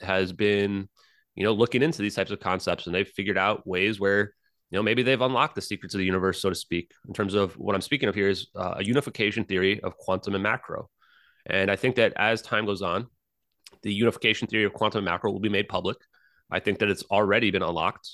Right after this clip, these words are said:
by maybe even more than one pe-, person out there. And I think it's being withheld for national defense purposes because it's so big.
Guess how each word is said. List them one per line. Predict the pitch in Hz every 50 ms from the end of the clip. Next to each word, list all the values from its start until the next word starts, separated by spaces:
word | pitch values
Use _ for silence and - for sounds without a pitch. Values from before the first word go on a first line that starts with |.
| - _
by | - 85 87 87 82
maybe | 90 101 101 104
even | 98 92 95
more | 92 98 101
than | 92 92 90
one | 85 95 104 123 120
pe-, | - - - -
person | - - 87 82 - 85 82
out | 80 82 -
there. | 87 87 101 117 - _ _ _ _ _ _ _
And | - 90
I | 98 98
think | - 107 110
it's | -
being | - - 113 110 107
withheld | 104 101 - - 95 90 98 107 101
for | - - 98 98 101 104 107 107 98
national | 95 92 101 - - 110 101
defense | - 123 147 156
purposes | - - - - - - - - - - - - - _ -
because | - - - - 101 101 104 95
it's | - 98 104 - -
so | - - - - 110 113
big. | 98 87 101 131 156 143 87 90 92 98